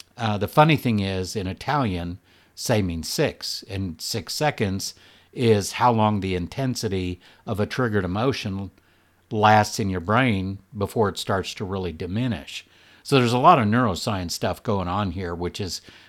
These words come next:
kinda cool and kinda fun. But when I see people that score on the lower side when it comes to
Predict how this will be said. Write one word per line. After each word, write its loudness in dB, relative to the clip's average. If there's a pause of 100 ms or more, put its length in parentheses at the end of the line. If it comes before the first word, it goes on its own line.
(140)
kinda 2
cool 4
and -2
kinda -2
fun. -2 (480)
But 6 (1080)
when 4
I 4
see -2
people -4
that -2
score -2 (360)
on 4
the 2
lower 4
side -4 (640)
when 2
it -2
comes 0
to -2